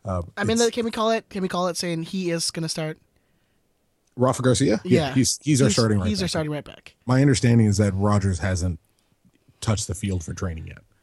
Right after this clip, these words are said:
Speaker 1: Um, if that's the case, there's no way he's, he's starting, um, for our home opener. So, you know, hopefully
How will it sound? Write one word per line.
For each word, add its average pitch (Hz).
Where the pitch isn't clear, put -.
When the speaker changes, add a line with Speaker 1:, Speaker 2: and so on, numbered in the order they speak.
Speaker 1:
Um, 90
if -
that's 113
the 107
case, 120
there's 95
no 101
way 90
he's, 82
he's 95
starting, 90
um, 87
for 101
our 92
home 117
opener. 135
So, 117
you 143
know, 107
hopefully 120